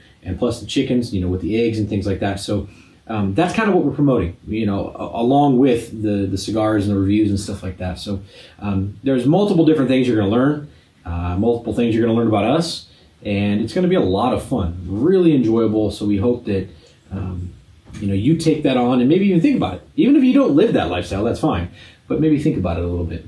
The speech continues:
Uh, it'll change your mind, even if you, you do some research and, and, um, just ponder over it for,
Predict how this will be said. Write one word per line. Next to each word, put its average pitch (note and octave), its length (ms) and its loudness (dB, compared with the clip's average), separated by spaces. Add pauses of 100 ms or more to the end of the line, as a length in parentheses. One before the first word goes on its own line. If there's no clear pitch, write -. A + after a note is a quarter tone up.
(140)
Uh, F2+ 200 -6 (100)
it'll B2 160 -2
change E3 220 2
your D3 80 4
mind, G#2+ 300 0
even A#2 220 0
if A#2+ 140 -2
you, A2 120 0
you G#2+ 160 -4
do A2+ 100 0
some G#2 180 -2
research G#2+ 460 -2
and, F#2 240 -4 (420)
and, F2 400 -6
um, F2 240 -12 (560)
just - 320 -10 (480)
ponder A#2 380 -2
over F2+ 240 -4
it - 60 -16
for, F#2 280 -10